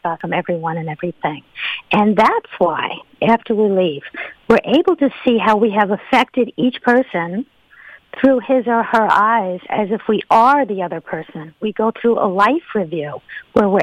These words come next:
able to feel that connection because we are the other person,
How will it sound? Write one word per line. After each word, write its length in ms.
able 260
to 180
feel 220
that 200
connection 640
because 340
we 220
are 260
the 140
other 180
person, 460